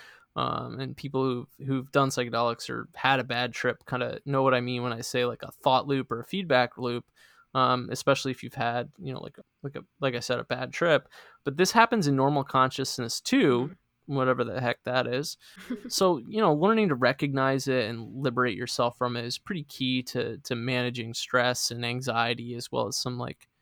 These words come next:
Speaker 1: deeper psychological stuff as well.
Speaker 2: Yeah, definitely, man.
Speaker 1: I mean, I do, of course, wanna promote meditation and heavily advocate for a lot of the other stuff we've already talked about, exercise, yoga, weight training.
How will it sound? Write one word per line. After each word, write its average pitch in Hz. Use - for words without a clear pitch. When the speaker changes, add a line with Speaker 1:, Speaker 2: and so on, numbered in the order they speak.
Speaker 1:
deeper 107
psychological 120
stuff 107
as -
well. 131
Speaker 2:
Yeah, 170
definitely, 175
man. 185
Speaker 1:
I 156
mean, 147
I 139
do, 131
of 127
course, 139
wanna 123
promote 120
meditation 123
and 117
heavily 123
advocate 117
for 117
a 120
lot 120
of 113
the 113
other 113
stuff -
we've 117
already 113
talked -
about, 117
exercise, 123
yoga, 120
weight 120
training. 117